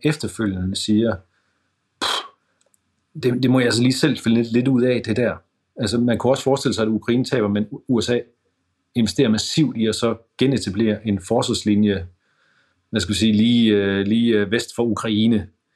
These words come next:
Øh, jeg kan ikke rigtig se meningen i det. Hvorfor investerer de så ikke upfront og reddet Ukraine? Men lad os, <clears throat> hvis den der, hvis den amerikanske paraply ligesom står lidt plysset tilbage,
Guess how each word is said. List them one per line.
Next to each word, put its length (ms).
Øh, 180
jeg 100
kan 80
ikke 100
rigtig 160
se 100
meningen 400
i 60
det. 100
Hvorfor 220
investerer 320
de 60
så 120
ikke 200
upfront 560
og 320
reddet 300
Ukraine? 540
Men 220
lad 140
os, 160
<clears throat> 300
hvis 120
den 160
der, 220
hvis 200
den 140
amerikanske 720
paraply 360
ligesom 240
står 180
lidt 200
plysset 500
tilbage, 440